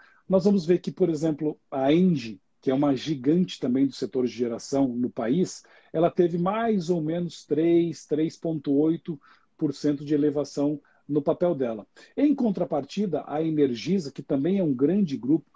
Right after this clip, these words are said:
que tem não só geração, mas também distribuição de energia elétrica, ela teve mais ou menos os cinco por cento. Ah, a Focus, na verdade, ou a Power três, né, é, que foi adquirida pela Eneva, ela tem bons projetos, é, é uma promessa bastante interessante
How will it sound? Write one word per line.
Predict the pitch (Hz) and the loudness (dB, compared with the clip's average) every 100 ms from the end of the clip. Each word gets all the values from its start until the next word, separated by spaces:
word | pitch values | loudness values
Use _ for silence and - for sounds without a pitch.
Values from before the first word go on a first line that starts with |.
| - _ - | -20 _ -10
que | 151 | -4
tem | 165 160 | 0 0
não | 185 | -2
só | - 135 | -2 -4
geração, | 131 120 - 160 | -4 -4 -6 -6
mas | 143 | -4
também | 135 139 | 0 0
distribuição | 135 - 135 120 113 156 156 | 0 -6 -4 -2 -2 2 2
de | 131 | 2
energia | 120 107 120 | 0 0 2
elétrica, | 120 156 - 127 _ - - | 2 2 -2 -12 _ -20 -2
ela | 165 175 | 2 2
teve | 202 185 | 2 0
mais | 196 208 240 208 | 0 0 -2 -2
ou | 196 208 | 0 0
menos | 180 185 170 | 0 -2 -6
os | 175 | -10
cinco | - 180 - | -10 -10 -6
por | 220 | -8
cento. | - 285 277 - _ - - _ | -6 -6 -6 -10 _ -20 -20 _
Ah, | 147 151 175 - | 0 2 0 -2
a | 208 | -8
Focus, | - 233 247 - 123 | -4 -4 -4 -12 -12
na | 123 | -8
verdade, | 120 127 156 120 | -8 -4 -4 0
ou | 139 123 - _ _ | 0 0 -4 _ _
a | 123 | -16
Power | - 127 127 117 | -12 -8 -6 -8
três, | - 135 160 120 | -4 0 0 -2
né, | 120 147 139 _ | -6 -8 -10 _
é, | 123 120 120 | -10 -8 -8
que | - - | -10 -8
foi | - 135 127 | 2 4 4
adquirida | 120 - 123 117 117 | -2 -8 -4 -2 -2
pela | - 117 113 | -4 -8 -4
Eneva, | 117 147 135 - | 0 0 0 0
ela | 147 | 2
tem | 143 185 196 | 4 2 2
bons | 131 120 190 202 | -2 2 2 2
projetos, | - 127 101 104 127 - - - - - - | -2 -4 -2 -4 -6 -10 -20 -20 -20 -14 -2
é, | 127 127 127 - 160 | 0 0 -2 -4 -2
é | |
uma | 208 208 | 0 -2
promessa | - 151 131 139 - | -4 -6 -4 -6 -8
bastante | 113 120 - 143 135 | -12 -12 -4 -4 -4
interessante | 123 120 117 - 117 147 - | -6 -6 -6 -8 -4 -4 -6